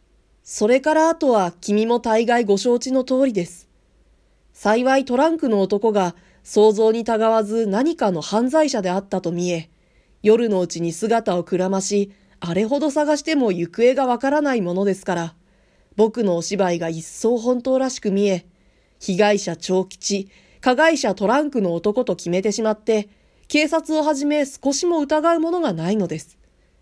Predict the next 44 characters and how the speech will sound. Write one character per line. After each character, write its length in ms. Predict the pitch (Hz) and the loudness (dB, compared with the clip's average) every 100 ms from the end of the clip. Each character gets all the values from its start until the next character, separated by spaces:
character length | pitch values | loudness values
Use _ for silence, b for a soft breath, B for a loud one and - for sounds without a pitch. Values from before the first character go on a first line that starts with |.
| _ _ _ _ | _ _ _ _
し 120 | - - | -16 -2
か 160 | 214 | -2
し 220 | 214 185 | -2 -6
事 160 | 160 226 | -4 -2
件 240 | 311 294 | 0 0
の 80 | 220 | 0
発 240 | 190 180 - | -2 -4 -2
当 180 | 220 233 | 0 0
人 180 | 240 247 | 0 -2
で 80 | 262 | 0
あ 100 | 269 | 0
る 120 | 226 | 0
僕 280 | 185 220 277 | -2 -2 -2
に 120 | 226 | -4
し 80 | - | -2
て 120 | 240 | -2
は、 240 | 220 190 b b b b - | 0 -2 b b b b -16
騒 340 | - 247 254 | -6 -2 0
ぎ 160 | 202 185 | -2 -2
が 120 | 170 | 0
大 200 | 214 277 | 0 -2
き 140 | - | -4
く 120 | - | -4
な 140 | 202 247 | -2 0
れ 80 | 285 | 0
ば 160 | 220 | 0
な 140 | 202 233 | -2 -2
る 100 | 269 | -2
ほ 140 | 220 | 0
ど、 240 | 214 220 b b b b | 0 -2 b b b b
も 240 | 254 277 233 | 0 2 2
う 40 | |
心 360 | 185 - 269 330 | 0 -4 -2 -2
配 220 | 330 311 | 0 0
で 100 | 285 | 0
し 160 | - 233 | -2 -2
よ 160 | 277 | 0
う 40 | 349 | 0
が 100 | 349 | 0
あ 40 | |
り 100 | 339 | 0
ま 120 | 330 | 0
せ 180 | 311 294 | 0 -2
ん。 140 | 196 | -2